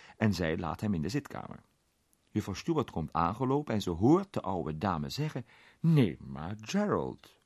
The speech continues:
of zoiets. Nou, het meisje gaat naar de bioscoop en bij terugkomst om tien uur vindt ze de oude dame op de grond met een ingeslagen schedel.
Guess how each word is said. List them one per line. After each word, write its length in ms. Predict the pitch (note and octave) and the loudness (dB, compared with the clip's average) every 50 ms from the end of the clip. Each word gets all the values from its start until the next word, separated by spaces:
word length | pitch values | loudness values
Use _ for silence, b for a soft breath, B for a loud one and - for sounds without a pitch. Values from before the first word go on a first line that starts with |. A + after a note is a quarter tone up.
| _ - | _ -18
of 120 | - - - | -14 -12 -8
zoiets. 560 | - D2 C#2+ C#2 C2+ - - - - - _ b b b b b b b b b b b | -6 -4 -4 -4 -6 -8 -10 -12 -12 -14 _ b b b b b b b b b b b
Nou, 140 | - G#2+ - - _ _ _ _ | -16 -16 -16 -16 _ _ _ _
het 120 | - - | -12 -4
meisje 320 | - F#2 F#2 E2 - - D#2+ | 0 0 0 0 0 -6 -8
gaat 120 | - D#2 | -8 -8
naar 100 | C#2 C#2 | -6 -6
de 60 | C#2 | -4
bioscoop 600 | C#2 C#2 C#2 C#2 - - - A#2+ B2+ - - B B B B B B B B B B B B | -4 -4 -4 -6 -4 0 0 0 0 0 -4 B B B B B B B B B B B B
en 120 | A#2+ A2 | 4 4
bij 120 | F#2+ E2 - | 4 2 -2
terugkomst 540 | - - C3 A#2+ - - - F2 D#2 - | -2 -2 -2 -2 -4 -4 -6 -6 -6 -4
om 120 | D#2 D2+ C#2 | -6 -8 -6
tien 280 | - - B2 G#2+ - | -4 -2 -2 0 0
uur 160 | E2+ F2 D#2 D#2+ | 0 -2 -2 -2
vindt 220 | - A2+ A#2 A2 | 0 -2 -2 -2
ze 100 | - - | -2 -6
de 80 | D#2+ - | -6 -2
oude 260 | - G#2 F#2 C2+ C#2+ | 0 0 0 -2 -2
dame 320 | - G2 G#2 F#2+ D#2 D#2+ | -2 -2 -2 -2 -4 -4
op 200 | - F#2+ A2 - | -6 -6 -8 -8
de 80 | - G2 | -8 -8
grond 400 | - G#2 G2+ F2 D#2+ C#2 - - - | -2 0 0 0 0 -4 -8 -8 -6
met 160 | F#2 F2 - | -6 -4 -4
een 80 | - | -2
ingeslagen 520 | - - G#2 - E2+ - F2 D2+ B1 - - | 0 0 0 0 -2 -6 -4 -6 -6 -6 -8
schedel. 380 | - - F2 F2+ F#2+ G2 G2 | -6 -4 -4 -6 -6 -8 -12